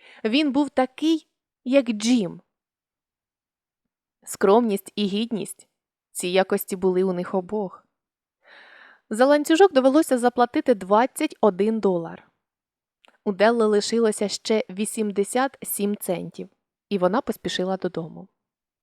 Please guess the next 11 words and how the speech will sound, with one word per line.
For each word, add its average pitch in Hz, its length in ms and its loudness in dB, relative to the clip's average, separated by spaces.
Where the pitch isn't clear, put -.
З - 80 -20
таким 214 320 0
ланцюжком 202 640 0
Джим 220 360 -4
у 220 140 0
будь-якому 233 640 0
товаристві 208 640 0
зможе 247 340 -2
дістати 226 500 -2
свій 247 280 -2
годинник, 214 800 -4